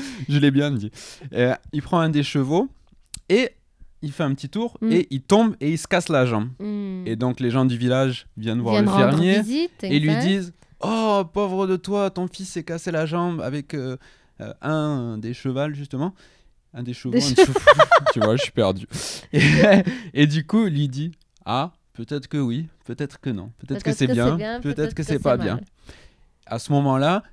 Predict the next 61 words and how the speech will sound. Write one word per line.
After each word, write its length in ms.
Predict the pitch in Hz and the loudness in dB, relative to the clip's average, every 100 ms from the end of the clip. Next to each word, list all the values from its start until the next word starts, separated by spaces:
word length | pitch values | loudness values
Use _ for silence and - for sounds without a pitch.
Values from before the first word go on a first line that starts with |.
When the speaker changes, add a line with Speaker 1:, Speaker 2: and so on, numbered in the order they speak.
| - - | -16 -6
Speaker 1:
il 40 | |
y 40 | |
a 20 | 117 | -6
le 80 | |
chef 460 | 123 - 160 147 - | -6 -4 -4 -6 -18
du 180 | 113 117 | -16 -14
village 640 | 139 139 147 151 156 - - | -10 -4 -2 -2 -6 -14 -14
ou 240 | 107 113 | -6 -4
le 80 | 110 | -4
gouvernement 560 | 117 139 160 135 135 151 | -4 -2 0 0 0 0
Speaker 2:
Le 60 | |
Speaker 1:
qui 60 | 170 | -2
Speaker 2:
gouvernement, 460 | 269 269 175 127 160 | 0 0 2 2 2
Speaker 1:
arrive. 80 | 214 | 0
Speaker 2:
en 40 | |
fait, 240 | - 220 | -4 -10
de 100 | 185 | -8
cet 240 | 196 - 196 | -12 -10 -6
endroit-là, 480 | 196 202 202 170 170 | -4 -4 -4 -4 -4
Speaker 1:
Voilà. 280 | 214 113 170 - | -4 -4 -6 -10
Speaker 2:
qui, 180 | - 254 | -8 -2
en 60 | 247 | -2
fait, 220 | 262 254 | -2 -6
ils 40 | |
sont 140 | - 208 | -4 -4
rentrés 280 | 208 - 247 | -2 -4 -6
en 140 | 208 | -6
guerre 260 | 180 180 208 | -6 -6 -6
et 80 | 233 | -6
qui 140 | 220 | -8
veulent 200 | 202 220 | -6 -4
aller 220 | 226 214 | -4 -6
chercher, 400 | 220 226 - 247 | -8 -8 -4 -4
du 100 | 208 | -4
coup, 160 | 190 233 - | -6 -10 -8
tous 200 | - 359 | -2 0
les 180 | 240 | 0
jeunes, 280 | 202 160 165 226 - - - | -2 -4 -8 -12 -18 -20 -8
euh, 140 | 196 | -4
d'un 140 | 190 208 | -2 -2
certain 360 | 262 240 214 156 | -4 -6 -8 -8
âge 300 | 156 220 - - | -10 -12 -14 -14
pour 200 | 254 254 | -12 -12
qu'ils 160 | - | -14
puissent 420 | 196 - 220 - - | -16 -12 -14 -12 -8
les 100 | 233 | -6
former 380 | 233 196 190 190 | -4 -4 -4 -8
pour 300 | - 233 - | -8 -12 -10
faire 260 | - 214 | -6 -6
la 120 | 190 170 | -6 -8
guerre. 260 | 160 208 | -6 -6
Et 80 | 214 | -8
bien 180 | 180 180 | -8 -10
sûr, 220 | - 240 | -8 -10
du 140 | 220 190 | -10 -12
coup, 160 | 233 | -10
le 100 | 214 | -10
fils 380 | 185 - 240 - _ - - | -12 -10 -10 -10 _ -20 -20
de 120 | 180 196 | -8 -8
ce 120 | 214 | -6
fermier-là 600 | 196 180 180 170 202 285 | -6 -6 -4 -4 -2 -4